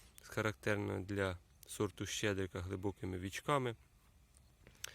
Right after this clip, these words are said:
Та ось такою червоною м'якоттю. Схрещується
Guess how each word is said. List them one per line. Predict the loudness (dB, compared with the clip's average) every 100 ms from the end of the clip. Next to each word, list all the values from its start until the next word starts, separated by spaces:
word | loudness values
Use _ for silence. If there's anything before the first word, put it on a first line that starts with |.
| -12 -20 -20 -20 -20 -16 -4
Та | -2
ось | -2 -4 -6
такою | -8 -6 -6 -6
червоною | -4 -4 -2 -2 -2 0
м'якоттю. | -2 -2 -8 -10 -10
Схрещується | -4 0 2 2 -2 0 -2